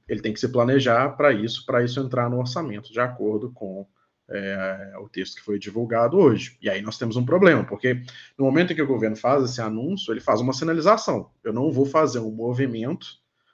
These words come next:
ao longo do mandato que em algum momento me force a fazer uma capitalização, ou pelo menos, né, eu vou, eu tô me autoimpondo um custo pra fazer essa capitalização, que é abrir espaço no orçamento, né?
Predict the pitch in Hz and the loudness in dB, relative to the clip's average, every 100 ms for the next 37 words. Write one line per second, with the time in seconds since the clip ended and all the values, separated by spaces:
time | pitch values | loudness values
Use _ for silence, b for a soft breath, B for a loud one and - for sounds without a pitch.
0 | - 123 120 113 127 170 120 113 113 127 | -8 0 2 2 0 -2 -4 -6 -6 -4
1 | 104 120 - - 165 139 165 135 135 143 | -2 -4 -6 -6 -4 -2 -2 -2 -4 -4
2 | 165 - 131 123 135 - 175 185 _ _ | -8 -2 0 0 -2 -6 -10 -10 _ _
3 | _ - 117 117 127 233 - - _ _ | _ -6 -2 0 0 -2 -8 -20 _ _
4 | _ - 123 120 110 113 110 113 151 185 | _ 0 0 0 -6 -6 -4 -4 -4 -2
5 | 147 143 147 123 127 156 120 131 175 b | 0 2 2 2 -4 -6 -6 -8 -10 b
6 | b b 123 110 113 117 135 143 123 139 | b b -6 -4 -2 0 0 0 0 -2
7 | 143 147 160 202 214 185 - 127 147 165 | 2 2 2 2 -2 -4 -4 -6 -6 -6
8 | 214 214 139 190 - 196 190 185 202 160 | -10 -6 -2 -2 -2 -6 -4 -2 -2 -2
9 | 156 165 160 - 170 196 190 180 - 262 | -4 -6 -6 -6 -4 -4 -4 -8 -6 -6
10 | 190 208 - 131 131 - 151 143 - 185 | -6 -8 -4 -2 -2 -6 -14 -14 -16 -16
11 | 98 - 101 | -16 -20 -20